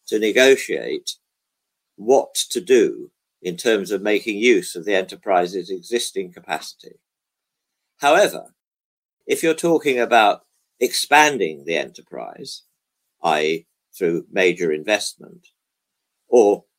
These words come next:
shrinking the enterprise through major disinvestment, or even closing the enterprise,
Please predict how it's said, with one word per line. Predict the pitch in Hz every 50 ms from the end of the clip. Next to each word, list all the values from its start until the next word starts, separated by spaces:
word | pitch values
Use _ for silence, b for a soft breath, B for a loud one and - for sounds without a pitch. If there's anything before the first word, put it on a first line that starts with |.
| _ _ _ _
shrinking | - - 165 190 190 170 - 117 90 82
the | 87 82
enterprise | 71 - - - - - _ - - - - - - 120 - - - _ _ _ _ _ _ _ _ _ -
through | - 107 104
major | 95 95 98 104 95 90 95 87
disinvestment, | 85 - 104 - - - - 76 71 69 - - - _ - - 180 - _ _ _ _ _ _ _ _ _ _ _ _
or | - 120 127 123 120
even | 123 123 117 98 98 101 98
closing | - 131 139 165 180 160 - 107 82 71
the | 71 73
enterprise, | 76 71 - - - - _ - - - - - _ - - - -